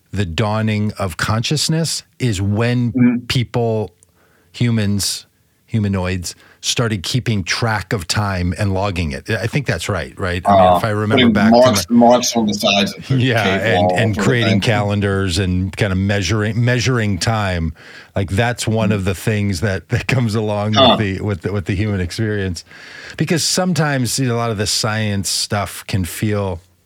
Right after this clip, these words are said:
Speaker 1: well, I don't know if you feel this way 'cause you're maybe in the world and you know it well, but to a casual observer,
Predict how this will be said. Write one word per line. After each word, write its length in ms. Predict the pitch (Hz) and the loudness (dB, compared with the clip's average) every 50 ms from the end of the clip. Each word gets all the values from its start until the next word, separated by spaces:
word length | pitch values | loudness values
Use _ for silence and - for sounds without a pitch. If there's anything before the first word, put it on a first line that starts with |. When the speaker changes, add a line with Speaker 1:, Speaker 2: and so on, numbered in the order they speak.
| _ _ - - - - - | _ _ -20 -20 -20 -8 -4
Speaker 1:
well, 60 | - 127 | -2 0
I 20 | 131 | 2
don't 80 | 131 123 | 2 0
know 60 | 117 | 0
if 100 | 101 - | 0 0
you 80 | 123 104 | -2 -2
feel 180 | - - 107 | 0 -2 -2
this 140 | 90 82 - | -2 -2 -2
way 80 | - 85 | -4 -2
'cause 160 | - 92 82 | -2 -2 -2
you're 160 | 98 90 71 - - | -2 -2 -4 -4 -4
maybe 260 | 107 101 85 95 98 | -2 -2 0 0 0
in 100 | 98 95 | 0 0
the 80 | 92 | 0
world 280 | 90 90 92 92 92 87 | -2 -2 -2 -2 -2 -2
and 80 | 90 90 | -2 -2
you 60 | 87 | 0
know 140 | 87 90 87 | 0 -2 -2
it 40 | 80 | -2
well, 140 | 87 85 82 | -4 -4 -4
but 140 | - 87 - | -4 -6 -4
to 160 | - 110 95 | -2 -2 -2
a 80 | 92 85 | -2 -6
casual 580 | - - - - 113 113 107 82 107 101 90 | -8 -10 -6 -4 -2 -2 -2 -2 -2 -2 -2
observer, 580 | 90 82 78 80 101 101 98 82 90 82 76 | -4 -4 -2 -2 -2 -2 -2 -2 -4 -4 -6